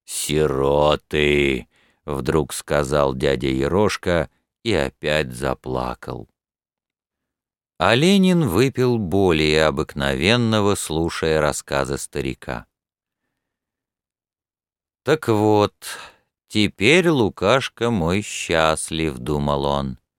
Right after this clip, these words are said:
но ему было грустно. Старик напился в этот вечер до того, что повалился на пол, и Ванюша должен был призвать себе на помощь солдат и, отплёвываясь, вытащить его.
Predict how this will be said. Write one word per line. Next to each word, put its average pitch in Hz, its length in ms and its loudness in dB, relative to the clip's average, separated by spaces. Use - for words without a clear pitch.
но 80 220 0
ему 120 360 2
было 87 380 -2
грустно. 69 760 -6
Старик 165 500 0
напился 104 680 0
в 95 40 2
этот 87 320 0
вечер 95 480 0
до 85 160 0
того, 82 420 2
что - 240 -6
повалился 82 800 0
на 95 440 2
пол, 78 360 -2
и 104 120 0
Ванюша 95 520 2
должен 95 460 2
был 92 180 0
призвать 87 520 0
себе 87 300 0
на 82 160 2
помощь 92 400 -2
солдат 76 760 0
и, 104 100 -2
отплёвываясь, 85 1120 0
вытащить 69 840 -6
его. 62 400 -6